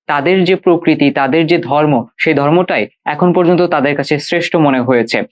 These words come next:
এ পর্যায়ে আমরা যদি আমাদের এই প্রবন্ধের বা এই গল্পটির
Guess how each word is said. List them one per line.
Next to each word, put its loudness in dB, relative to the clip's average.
এ 2
পর্যায়ে 2
আমরা 0
যদি 2
আমাদের 2
এই 4
প্রবন্ধের 4
বা 0
এই 0
গল্পটির 0